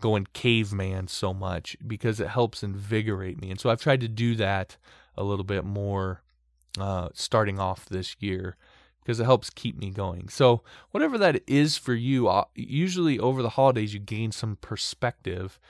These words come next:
Try to incorporate that into what you're doing, because it can help give you an extra jolt that maybe wasn't there before and can help you kinda get back into the groove a little bit, bit easier. So again,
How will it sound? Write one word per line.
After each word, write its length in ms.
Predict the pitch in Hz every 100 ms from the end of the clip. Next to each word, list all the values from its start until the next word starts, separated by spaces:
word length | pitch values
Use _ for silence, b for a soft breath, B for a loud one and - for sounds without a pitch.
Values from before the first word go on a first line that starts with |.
| b b
Try 160 | 160
to 140 | 185 185
incorporate 680 | 143 - 143 139 110 104 -
that 220 | 101 -
into 240 | 107 -
what 220 | 110 113
you're 100 | 107
doing, 300 | 107 135 131
because 300 | 117 107 131
it 100 | 120
can 140 | - 120
help 260 | 143 -
give 200 | 127 131
you 400 | 127 120 113 110 - b b b b
an 140 | 120 -
extra 400 | - - - 123
jolt 500 | 107 - 120 127 -
that 160 | 104 98
maybe 300 | 117 113 107
wasn't 600 | 104 104 123 127 120 90
there 400 | 104 104 104 101 b b -
before 720 | 107 - 120 107 92 92 _ _ _ _ _ _ -
and 160 | 110
can 120 | 110 107
help 200 | 117 117
you 100 | 104
kinda 240 | 117 104
get 380 | 101 101 120 -
back 280 | 107 110 -
into 220 | 104 110
the 80 | 101
groove 280 | 107 110 101
a 40 |
little 260 | 98 98 98
bit, 240 | 95 90 _ _ -
bit 180 | 104 101
easier. 540 | 98 98 - - - _ -
So 380 | - 117 110 - _ _ _ _ _ _ - B B B B
again, 500 | 135 147 160 156 143